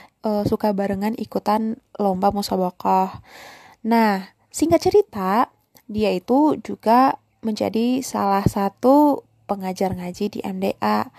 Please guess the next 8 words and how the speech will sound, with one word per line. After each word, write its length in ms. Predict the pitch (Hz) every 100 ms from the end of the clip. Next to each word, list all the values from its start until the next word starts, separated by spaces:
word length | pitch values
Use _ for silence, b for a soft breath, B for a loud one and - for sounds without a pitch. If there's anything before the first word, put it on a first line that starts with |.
| B B B
Dan 320 | 202 240 226
kebetulannya 720 | 240 202 214 208 196 190 190
lagi, 560 | 185 185 185 254 302 381 277 240
dia 400 | 220 202 208 269
ditawarin 720 | 285 - 196 185 180 214 269 -
untuk 720 | 208 185 190 _ - 240 254
menjadi 400 | 220 202 190 185
pengajar, 1040 | 226 196 185 180 180 196 208 220 226 233